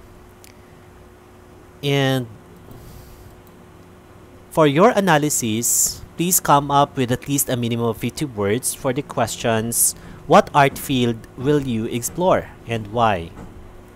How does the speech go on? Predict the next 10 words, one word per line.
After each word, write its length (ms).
And 160
"How 80
can 240
you 80
utilize 640
the 80
arts 480
to 160
express 480
yourself, 640